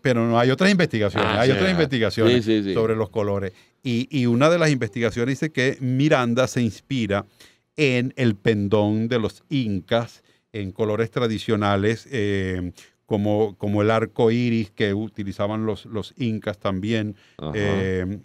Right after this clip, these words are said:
Speaker 1: entonces, que, que eso tiene que ver con simbología de los primitivos habitantes de nuestro continente. Entonces,
Speaker 2: Así es la cosa.
Speaker 1: también está esa teoría. Hay muchas teorías sobre los colores. A la que a uno le han enseñado,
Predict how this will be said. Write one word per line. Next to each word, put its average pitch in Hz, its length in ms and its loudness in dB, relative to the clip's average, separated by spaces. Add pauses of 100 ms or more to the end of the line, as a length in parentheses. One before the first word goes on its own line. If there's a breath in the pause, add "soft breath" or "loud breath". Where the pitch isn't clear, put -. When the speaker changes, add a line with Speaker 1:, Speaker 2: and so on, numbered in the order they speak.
Speaker 1:
entonces, 107 560 -2
que, 117 140 -2
que - 180 -6
eso 107 160 -4
tiene 123 220 -2
que 120 100 0
ver 107 180 2
con 123 200 0
simbología 107 800 0 (320 soft breath)
de 113 520 2
los 117 280 0
primitivos 135 960 2
habitantes 110 800 -2
de 110 460 -4
nuestro 101 400 -8
continente. 90 680 -10 (600)
Entonces, 85 680 -8
Speaker 2:
Así 90 180 -6
es 104 80 0
la 240 140 -6
cosa. 78 280 -10 (140)
Speaker 1:
también 110 320 4
está 127 200 0
esa 120 160 -4
teoría. 95 340 -2
Hay 101 80 0
muchas 135 280 -4
teorías 113 320 -2
sobre 117 260 -8
los 95 120 -8
colores. 92 340 -4
A 110 60 -4
la 120 160 0
que 113 140 -4
a 117 60 0
uno 170 200 -4
le 175 80 -4
han 151 80 -2
enseñado, 147 480 -2